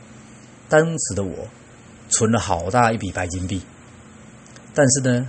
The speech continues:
没有一个工会愿意卖我，因为他们自己的会员需要。这让我的美服之旅有了好大的遗憾，但无奈学生时间零碎，加上时差，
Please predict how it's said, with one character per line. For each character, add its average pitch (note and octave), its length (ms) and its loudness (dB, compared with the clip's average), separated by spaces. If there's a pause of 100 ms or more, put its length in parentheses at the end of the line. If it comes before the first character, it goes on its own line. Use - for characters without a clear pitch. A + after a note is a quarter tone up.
(160)
没 A#2+ 100 -2
有 D3 100 4
一 B2 80 2
个 A#2+ 140 2
工 A2+ 220 -2
会 A2 140 0
愿 A2 220 -2
意 G#2 80 -2
卖 G2 220 0
我， F2 180 -10 (360)
因 A#2 140 -2
为 G#2+ 180 2
他 A2+ 120 -2
们 G2 160 -2
自 F#2+ 120 -8
己 F#2 160 -10
的 F#2+ 80 -8
会 G#2 160 -2
员 F2+ 180 -8
需 E2 220 -8
要。 E2+ 180 -8 (680)
这 C3+ 100 -4
让 C3 160 6
我 F#2+ 120 -2
的 F#2+ 100 -2
美 F#2+ 180 -2
服 G2 200 -6
之 A#2+ 160 -2
旅 A2 240 -4 (160)
有 G2 140 -6
了 F#2+ 80 -4
好 F2+ 400 -4
大 G#2 240 -2
的 F#2 100 -8
遗 - 80 -10 (100)
憾， E2+ 200 -6 (560)
但 C3 160 -2
无 F#2+ 120 -6
奈 A2+ 200 0 (800)
学 B2+ 100 -6
生 B2+ 240 0
时 G#2 140 -2
间 G#2 200 0
零 F#2 200 -4
碎， F2+ 280 -4 (100)
加 G#2 140 -6
上 G#2 180 -2
时 F2+ 240 -6
差， F#2+ 240 -4